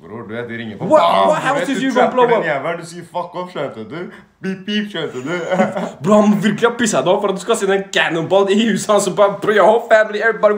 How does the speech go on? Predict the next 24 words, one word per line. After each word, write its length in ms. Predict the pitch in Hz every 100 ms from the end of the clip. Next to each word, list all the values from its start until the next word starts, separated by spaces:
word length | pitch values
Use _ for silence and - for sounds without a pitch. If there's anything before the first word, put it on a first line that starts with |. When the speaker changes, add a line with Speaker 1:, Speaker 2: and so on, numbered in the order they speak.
| 202
Speaker 2:
wiped 440 | 226 185 - -
out. 360 | - - - - - - _ 240
<laughs> 600 | - - - - 254 202
Nei, 100 | 202 - - 220 - 185
erased, 640 | 196 185 220 220 214 - 151
bro, 180 | 208 185
no 160 | 226
save, 400 | 240 - 247 220 160
skjønner 280 | 220 208
du 80 | 214
hva 140 | 269 254
jeg 100 | 269
mener? 400 | 262 226 226 311
<laughs> 100 | 277
Like, 160 | 240 185
game 240 | 208 240
over, 380 | 226 226 202 202
bro, 280 | 139 165 262 - - _
wasted. 800 | 247 220 202 - 233 208 156 - _ 180 - - - -
<laughs> 680 | 349 392 - - - - _
What 160 | 381 359
the 100 | 214 - -
fuck, 320 | - - - -
bro? 380 | 233 165 131